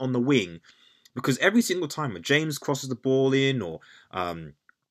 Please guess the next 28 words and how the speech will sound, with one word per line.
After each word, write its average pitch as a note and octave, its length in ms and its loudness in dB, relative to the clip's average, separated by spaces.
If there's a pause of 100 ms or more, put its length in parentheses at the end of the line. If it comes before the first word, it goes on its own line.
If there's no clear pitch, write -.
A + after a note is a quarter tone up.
(400)
and - 140 -8
Pereira A#2+ 180 10
crosses B2 220 0
the A#2+ 60 -6
ball A2 220 2
in, A2+ 160 4 (200)
and A2+ 100 -2
there's A2+ 140 2
only C#3+ 220 4
maybe A#2+ 580 2 (360)
Greenwood A#2 440 4
in G#2+ 100 0
the F#2+ 80 -2
box - 540 -2 (100)
and F#2+ 220 -4
maybe A2 580 4
Ma-, G#2 260 2
Matic G2+ 600 -4
in G2 100 -6
the F#2+ 60 -6
box - 540 -8 (200)
anticipating A2+ 720 -4
the F2 60 -6
cross, - 480 -4 (320)
then A#2 100 -2
nothing's F#3 320 2
gonna D3 180 4
happen, G3 440 0